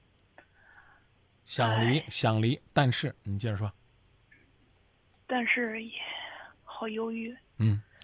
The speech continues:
Speaker 1: 有一个犹豫的问题，
Speaker 2: 就是
Speaker 1: 就是我刚问你问题啊，离了婚孩子怎么办？
Speaker 2: 我带吧。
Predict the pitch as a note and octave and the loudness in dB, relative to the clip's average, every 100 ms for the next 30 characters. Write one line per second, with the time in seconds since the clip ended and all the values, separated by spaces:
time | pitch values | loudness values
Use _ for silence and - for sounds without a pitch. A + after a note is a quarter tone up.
0 | - - _ _ - A#2+ D3+ F#3+ F3 D#3+ | -20 -20 _ _ -4 2 4 4 4 4
1 | F#3+ F3 E3+ C3+ D3 D3+ B2+ C#3+ D3 C#3 | 4 4 4 2 0 0 2 2 2 2
2 | B2 A#2+ G#2+ G2 - - C#3 D3 D3+ A#2 | 0 0 -2 -4 -8 2 6 6 4 0
3 | C3+ C#3+ A2 G2+ - _ _ _ _ _ | 0 2 0 -2 -6 _ _ _ _ _
4 | _ _ _ _ - - - - - _ | _ _ _ _ -20 -20 -20 -20 -20 _
5 | _ _ _ _ _ _ _ _ - - | _ _ _ _ _ _ _ _ -18 -18
6 | _ _ _ _ _ _ _ _ _ _ | _ _ _ _ _ _ _ _ _ _
7 | _ _ _ B3 A3 G#3 A#3 A#3+ | _ _ _ -6 -4 -4 -6 -6